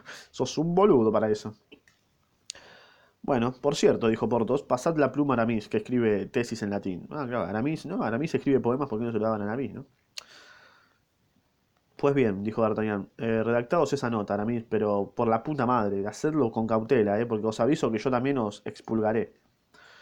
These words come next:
Sí, no pido otra cosa, dijo Aramis con esa ingenua confianza que todo poeta tiene en sí mismo, pero que me pongan al corriente, porque por aquí y por allá he, he oído decir que esa cuñada era una bribona. Yo mismo he tenido pruebas de,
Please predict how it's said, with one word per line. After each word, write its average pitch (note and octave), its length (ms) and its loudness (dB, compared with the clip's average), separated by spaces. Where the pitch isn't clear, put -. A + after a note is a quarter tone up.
Sí, G#4+ 60 6
no F#3 120 0
pido E3 160 4
otra A2+ 180 4
cosa, A#2+ 280 2
dijo G#2+ 180 0
Aramis A2 260 0
con A#2 160 0
esa A#2 180 -2
ingenua A2+ 360 -2
confianza A2+ 480 0
que G#2 100 0
todo A2+ 220 0
poeta A2+ 520 0
tiene C#3+ 360 0
en A2 80 -4
sí A2+ 120 -6
mismo, G2+ 300 -6
pero B2+ 380 -2
que - 80 -4
me C#3 100 0
pongan G3 260 2
al A2+ 120 0
corriente, A#2+ 440 0
porque A2 340 0
por B2+ 120 2
aquí G3 320 2
y D#3 40 0
por B2 140 2
allá D#3+ 340 2
he, D3 360 2
he D3 80 2
oído D3 280 4
decir C3+ 380 0
que C3+ 80 -2
esa C3+ 180 -2
cuñada C3 380 2
era A#2+ 140 2
una A2+ 120 0
bribona. G#2+ 540 2
Yo - 160 -6
mismo C#3 220 0
he - 40 0
tenido A2 280 0
pruebas A#2 260 0
de, F#2 180 -4